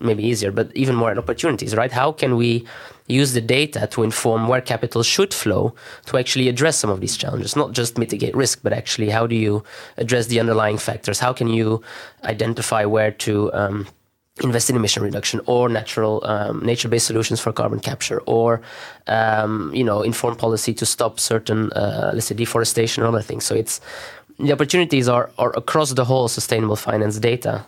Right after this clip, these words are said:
scale, if you like. Uh, on the risk side, we're really seeing the, the thinking mature and the data develop, but there's a lot more opportunity on the opportunity space, um, that, that I think we re-, need to rapidly develop if we, we wanna take, you know, the actions and,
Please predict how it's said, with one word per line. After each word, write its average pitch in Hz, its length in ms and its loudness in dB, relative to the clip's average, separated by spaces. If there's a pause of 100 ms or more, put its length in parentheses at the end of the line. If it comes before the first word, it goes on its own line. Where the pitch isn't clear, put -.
(400)
scale, 165 400 0
if 110 160 -2
you 107 60 0
like. 110 320 0 (420)
Uh, 113 320 2 (320)
on 127 140 4
the 127 80 4
risk 160 240 2
side, 113 220 2
we're 117 100 2
really 117 220 2
seeing 107 400 0 (100)
the, 104 260 -4
the 110 140 0
thinking 110 360 0
mature 110 340 2
and 104 120 2
the 101 60 0
data 104 280 0
develop, 110 380 0
but 110 100 -4
there's 113 200 0 (140)
a 110 80 0
lot 123 180 2
more 113 180 2
opportunity 143 560 0
on 107 80 2
the 107 60 2
opportunity 123 560 -2
space, - 440 -2 (460)
um, 110 500 2 (280)
that, 113 440 2
that 113 120 4
I 110 120 2
think 110 400 -2 (280)
we 117 200 2
re-, 113 220 2
need 113 200 0
to 113 100 -2
rapidly 113 380 0
develop 107 420 2
if - 140 -10
we, 107 160 0
we 110 160 0
wanna 107 220 2
take, 104 360 -4
you - 80 -8
know, 85 120 -4
the 107 140 -2
actions 120 380 -4
and, - 160 -6